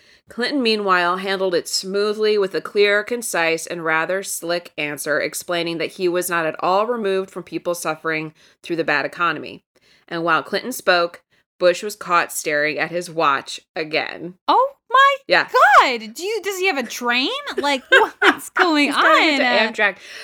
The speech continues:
Speaker 1: But I just
Speaker 2: I have to make a phone call. Like,
Speaker 1: <laughs> Can we pause the debate? I gotta go take a leak. I just, like,
Speaker 2: Jeez.
Speaker 1: but you can clearly, like, whatever you think of Clinton, you know, Bill Clinton now and, you know, like, all of that,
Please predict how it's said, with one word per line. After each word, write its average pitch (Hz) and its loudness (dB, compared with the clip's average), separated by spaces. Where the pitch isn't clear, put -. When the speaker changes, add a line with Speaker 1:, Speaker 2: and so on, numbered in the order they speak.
Speaker 1:
But 403 2
I 427 4
just - 2
Speaker 2:
I - 8
have - 6
to 359 -2
make 330 2
a 320 0
phone 349 4
call. 233 4
Like, 247 -2
Speaker 1:
<laughs> - -4
Can - 0
we 339 6
pause 269 2
the 262 -8
debate? 226 -4
I 196 0
gotta 180 -2
go 170 -6
take 170 -6
a 156 -6
leak. 147 -8
I 254 4
just, 285 -4
like, 269 4
Speaker 2:
Jeez. 147 -14
Speaker 1:
but 285 2
you 320 2
can 320 2
clearly, 320 0
like, 233 0
whatever 269 4
you 247 -4
think 208 -4
of 165 2
Clinton, 156 -4
you 180 -2
know, 156 0
Bill 156 0
Clinton 160 -6
now 185 2
and, 147 -4
you - -6
know, 165 -4
like, 160 -4
all 170 2
of 165 -4
that, 147 -2